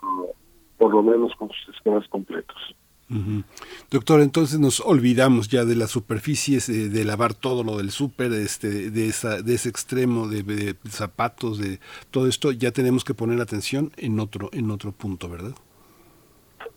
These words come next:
Speaker 1: Sí, bueno, yo no quiero decir que no sea útil de
Speaker 2: Ujú.
Speaker 1: mantener una higiene,
Speaker 2: Sí, claro.
Speaker 1: eh, muy, eh, intensa. Hay que tenerla, hay que limpiar las superficies, porque también es posible que pudiera ocurrir esto. Eh,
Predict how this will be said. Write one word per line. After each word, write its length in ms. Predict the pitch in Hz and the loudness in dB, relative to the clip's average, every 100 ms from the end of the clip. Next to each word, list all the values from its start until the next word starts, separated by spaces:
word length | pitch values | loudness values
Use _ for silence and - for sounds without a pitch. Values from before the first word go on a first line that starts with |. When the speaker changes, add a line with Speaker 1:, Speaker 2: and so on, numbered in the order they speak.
| - - | 0 6
Speaker 1:
Sí, 320 | 226 226 233 156 | 8 8 4 4
bueno, 480 | 151 165 139 120 127 127 117 | 8 10 10 6 2 -4 4
yo 180 | 165 175 | 6 6
no 120 | 156 | 6
quiero 260 | 165 160 | 4 6
decir 360 | 135 127 165 143 | 6 4 -2 -2
que 340 | - 127 117 117 | 2 4 4 4
no 220 | 127 127 | 2 4
sea 180 | 139 127 | 4 6
útil 540 | 139 139 127 117 104 | 4 2 0 0 -2
de 100 | 95 | -2
Speaker 2:
Ujú. 80 | 101 | 2
Speaker 1:
mantener 480 | 107 117 113 123 123 | 2 2 2 4 4
una 180 | 120 | 2
higiene, 580 | 104 - 120 117 110 104 | -2 0 2 2 0 -2
Speaker 2:
Sí, 200 | 95 95 | -4 -6
claro. 220 | 87 90 87 | -4 -6 -6
Speaker 1:
eh, 140 | - - - _ 101 | -10 -16 -20 _ 2
muy, 460 | 120 123 117 110 | 6 8 6 2
eh, 640 | 110 104 98 95 92 90 87 - | 0 0 2 2 0 -4 -10 -6
intensa. 680 | 113 123 151 147 123 110 92 _ _ _ _ | -2 4 8 8 6 -2 -6 _ _ _ _
Hay 160 | 113 120 | 0 2
que 100 | 143 | 2
tenerla, 560 | - 139 147 127 139 127 | 4 6 6 4 4 2
hay 120 | 117 | 2
que 100 | 123 | 0
limpiar 400 | 107 98 117 123 | -2 2 2 4
las 120 | 135 | 0
superficies, 680 | 139 135 120 131 117 - - | 0 0 0 0 -2 -4 -6
porque 320 | - 101 92 | -6 -8 -8
también 440 | - 95 101 135 | -6 0 4 6
es 100 | 139 - | 4 2
posible 560 | 123 - 127 117 110 | -4 -2 0 0 0
que 100 | 98 | -4
pudiera 380 | 95 98 104 107 | -6 0 2 2
ocurrir 420 | 104 104 104 104 | 2 -2 -4 0
esto. 360 | 101 - 135 117 | 0 0 0 0
Eh, 160 | 113 | -4